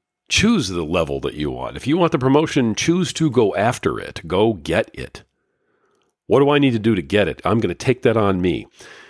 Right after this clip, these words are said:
I'm gonna shift everything to where the responsibility for gaining whatever it is I want, for the next step, for gaining the promotion, for gaining the, the, the raise, for gaining,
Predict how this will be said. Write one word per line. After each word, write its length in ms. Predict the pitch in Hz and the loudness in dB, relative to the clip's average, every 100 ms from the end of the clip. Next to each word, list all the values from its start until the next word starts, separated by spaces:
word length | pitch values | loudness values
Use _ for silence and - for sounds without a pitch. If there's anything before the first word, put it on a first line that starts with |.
| _ _ - | _ _ -4
I'm 120 | 123 135 | 0 2
gonna 160 | 110 | 2
shift 480 | - - - 208 - | 0 -2 -2 -2 0
everything 640 | 98 85 - 98 85 82 | 0 -2 -4 -4 -2 -4
to 240 | - 107 85 | -4 -2 -2
where 260 | 90 87 | 0 0
the 120 | 82 78 | -2 -4
responsibility 1500 | 76 - - 131 147 147 - 87 80 113 107 82 65 - _ _ - _ _ | -2 -2 -2 -2 -4 -4 -4 -4 2 2 2 -2 -8 -16 _ _ -20 _ _
for 640 | - - 98 85 76 67 _ _ _ 104 92 | -12 -2 0 0 -2 -4 _ _ _ -16 -4
gaining 640 | 98 123 127 90 76 69 | 0 2 2 0 -2 -6
whatever 420 | 64 85 98 104 98 | -10 -2 0 2 2
it 60 | |
is 180 | 92 85 | 0 -2
I 120 | 80 | -6
want, 560 | 76 85 67 - - - _ _ _ _ - | -6 -8 -8 -12 -20 -20 _ _ _ _ -12
for 400 | - 101 85 80 | 0 2 2 0
the 120 | 87 | -4
next 280 | 101 - - | -4 -2 -2
step, 440 | - - 76 - | 0 0 -2 -4
for 100 | 87 | -6
gaining 540 | 78 95 113 101 98 90 | -2 0 2 2 0 -2
the 120 | 90 | -4
promotion, 540 | - 104 85 - 62 | -4 -4 -4 -8 -14
for 100 | - | -12
gaining 460 | 76 107 127 120 113 | -4 0 0 0 2
the, 600 | 107 98 101 95 82 95 | 2 0 -2 -10 -12 -6
the, 160 | 104 | -4
the 200 | 104 104 | -4 -4
raise, 400 | 87 85 62 - | -4 -4 -4 -6
for 120 | - 82 | -6 -6
gaining, 600 | 82 107 117 120 110 | -2 0 2 0 -2